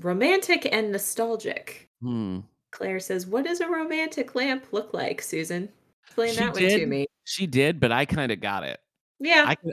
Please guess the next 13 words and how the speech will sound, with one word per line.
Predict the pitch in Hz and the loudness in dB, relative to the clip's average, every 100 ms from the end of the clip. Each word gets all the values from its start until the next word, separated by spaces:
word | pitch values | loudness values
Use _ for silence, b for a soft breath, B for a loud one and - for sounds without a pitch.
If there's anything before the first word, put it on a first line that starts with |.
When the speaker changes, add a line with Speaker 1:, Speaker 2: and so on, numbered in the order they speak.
| - | -4
Speaker 2:
I | |
could | 185 170 | 0 2
picture | 139 120 - | 2 2 2
a | 104 | 2
romantic, | 101 98 92 78 76 - | 2 -2 -4 -6 -12 -12
nostalgic | 90 - 76 - 539 | -12 -6 -8 -4 2
Speaker 1:
I | |
get | - 131 | 2 4
Speaker 2:
lamp. | 131 | 0
Speaker 1:
it. | - - 269 | -2 -4 2
Yeah. | 240 | 2
Speaker 2:
Yeah, | 110 87 _ _ | 2 -4 _ _
yeah. | 123 | -18